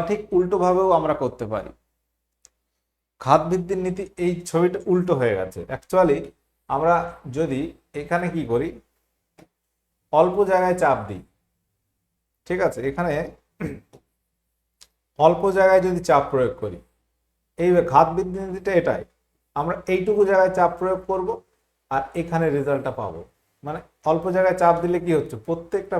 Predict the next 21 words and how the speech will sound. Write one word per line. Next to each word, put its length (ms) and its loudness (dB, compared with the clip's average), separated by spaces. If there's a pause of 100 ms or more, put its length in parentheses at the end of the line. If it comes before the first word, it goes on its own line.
বিন্দুতে 320 -4 (100)
সমান 300 0
চাপ 140 -2 (320)
ছড়িয়ে 320 0
পড়ছে, 280 -6 (380)
তাহলে 160 -6 (180)
এতটা 280 -2 (100)
জায়গা 320 4
জুড়ে 160 0 (120)
আমরা 180 -4 (680)
চাপ 180 0 (120)
পেতে 240 -6 (100)
পারি, 180 -8 (520)
উল্টো 300 -4
বিপরীত 400 -4 (420)
বল 240 0 (120)
আমরা 160 -4 (120)
পাবো। 200 -2 (840)
ঠিক 200 -8
আছে, 120 -8 (160)
এটাকেই 300 -4